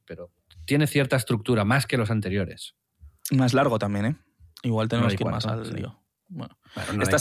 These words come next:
Speaker 2: sección
Speaker 1: está
Speaker 2: última
Speaker 1: bien.
Speaker 2: yo creo que no la repetiremos siempre porque no hay tantas novedades todos los podcasts.
Speaker 1: Yo me quedaría solamente con tres o cuatro y
Speaker 2: Sí.
Speaker 1: lo gamificaría un poquito más.
Speaker 2: Vale, pues
Speaker 1: ¿Vale?
Speaker 2: la próxima vez habrá que prepararse esta sección, así que no la haremos nunca más. Genial.
Speaker 1: <laughs>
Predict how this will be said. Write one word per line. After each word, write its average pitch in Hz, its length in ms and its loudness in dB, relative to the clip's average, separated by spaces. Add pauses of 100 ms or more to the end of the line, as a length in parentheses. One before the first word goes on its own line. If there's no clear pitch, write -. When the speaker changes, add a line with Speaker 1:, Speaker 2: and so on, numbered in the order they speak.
Speaker 2:
sección 123 240 4
Speaker 1:
está 120 60 6
Speaker 2:
última 127 280 4
Speaker 1:
bien. 120 60 4
Speaker 2:
yo 110 80 2
creo 113 140 2
que 113 80 2
no 110 100 2
la 110 120 2
repetiremos 101 520 -2
siempre 107 200 -4
porque 104 200 -4
no 104 100 -4
hay 107 80 -4
tantas 107 300 -4
novedades 101 500 -4
todos 110 180 -8
los 107 120 -8
podcasts. - 320 -6
Speaker 1:
Yo 156 200 4
me 165 160 4
quedaría 147 360 6
solamente 139 480 2
con 110 340 2
tres 135 200 2
o 131 100 0
cuatro 131 500 0 (420)
y 127 80 0
Speaker 2:
Sí. 120 60 4
Speaker 1:
lo 113 100 4
gamificaría 104 580 2
un 104 60 2
poquito 90 280 -8
más. - 380 -14 (640)
Speaker 2:
Vale, 107 300 -4 (500)
pues - 140 -6
Speaker 1:
¿Vale? - 40 0
Speaker 2:
la 110 60 -2
próxima 110 380 -2
vez 107 280 -2
habrá 104 180 -2
que 113 80 -8
prepararse 107 440 -8
esta 107 200 -6
sección, 104 340 -6 (140)
así - 160 -10
que 107 100 -6
no 98 120 -4
la 98 80 -6
haremos 101 260 -8
nunca - 180 -6
más. - 280 -8
Genial. - 260 -8 (680)
Speaker 1:
<laughs> 117 300 0